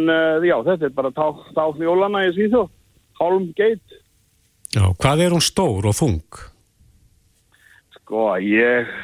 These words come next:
Speaker 1: hún er einhverjir átta og hálfur, held ég, minnir mig á hæð og eitthvað svipað níu metra á lengd og síðan er hún, eh, hún er svona eitt og hálft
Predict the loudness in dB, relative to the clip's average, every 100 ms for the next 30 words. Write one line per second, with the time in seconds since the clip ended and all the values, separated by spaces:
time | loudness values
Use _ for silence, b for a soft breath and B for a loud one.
0 | B -8 -4 -2 -2 -2 -2 0 0 -2
1 | -4 -6 -14 _ 0 0 -2 0 2 2
2 | 2 0 0 0 0 2 2 4 2 0
3 | -2 0 2 0 -4 _ _ _ _ _
4 | _ _ _ _ -6 -4 -2 -2 -2 -2
5 | -2 0 2 2 0 0 0 0 0 0
6 | -2 -4 -2 0 2 2 2 2 2 2
7 | 2 2 0 -4 -4 -4 -4 -8 -8 -10
8 | -6 -4 -4 -6